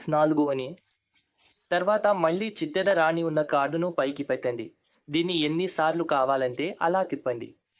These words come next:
ఈ మాయ మీరు చేయవచ్చు. అయితే మిత్రులారా,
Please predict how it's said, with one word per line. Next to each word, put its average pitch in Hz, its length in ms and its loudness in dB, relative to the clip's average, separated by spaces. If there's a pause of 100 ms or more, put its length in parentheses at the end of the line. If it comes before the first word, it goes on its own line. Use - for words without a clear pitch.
(360)
ఈ 240 120 0
మాయ 214 300 2
మీరు 233 280 -2 (120)
చేయవచ్చు. 143 540 -2 (160)
అయితే 175 280 0
మిత్రులారా, 196 640 2